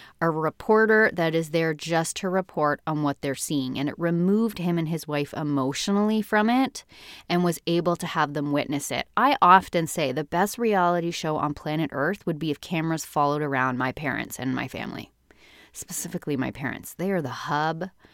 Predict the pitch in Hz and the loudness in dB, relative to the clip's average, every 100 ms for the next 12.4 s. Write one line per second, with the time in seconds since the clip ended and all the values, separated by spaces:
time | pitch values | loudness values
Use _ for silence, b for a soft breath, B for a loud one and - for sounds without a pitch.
0 | b b 135 - 139 135 143 139 139 151 | b b -16 -4 0 2 0 -2 -6 -2
1 | 135 131 - 135 131 127 127 - - - | -2 -2 -4 -4 0 0 0 -4 -10 -4
2 | 175 208 196 170 151 147 151 175 214 233 | 0 2 0 -4 -2 0 2 0 -2 -6
3 | - b b b b - 160 147 139 - | -18 b b b b -6 -2 0 0 -4
4 | _ _ 147 - - 202 - - - _ | _ _ -2 0 4 2 2 -10 -12 _
5 | - b b b b b b - 202 202 | -20 b b b b b b 2 6 8
6 | 202 196 190 180 170 _ _ _ _ _ | 6 6 4 2 -2 _ _ _ _ _
7 | _ _ _ _ _ _ _ _ - 190 | _ _ _ _ _ _ _ _ -2 2
8 | 190 180 160 147 139 - 143 143 131 135 | 4 2 2 2 0 -4 -6 -2 -2 -4
9 | - 208 - - 196 180 160 151 143 143 | -2 -2 0 -2 2 2 2 0 0 2
10 | 135 139 131 - 139 143 160 190 190 165 | 0 0 -2 -2 -2 -2 2 2 2 2
11 | 147 151 156 - - 147 165 160 135 135 | 0 2 0 -4 -6 -8 -6 -6 -6 -4
12 | 160 - 202 | -6 -2 0